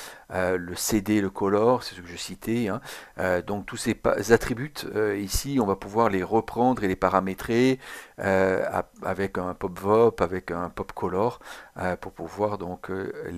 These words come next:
les, euh, retravailler, retravailler notre feu d'artifice.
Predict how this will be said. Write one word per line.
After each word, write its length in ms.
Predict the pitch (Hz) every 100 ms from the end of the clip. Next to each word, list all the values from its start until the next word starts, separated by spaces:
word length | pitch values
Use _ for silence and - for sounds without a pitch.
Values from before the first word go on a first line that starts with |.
| 90
les, 300 | 95 - -
euh, 160 | 90
retravailler, 580 | 85 92 - 82 92 107
retravailler 380 | 92 - 82 95
notre 180 | 90 -
feu 120 | 92
d'artifice. 640 | - - - - - -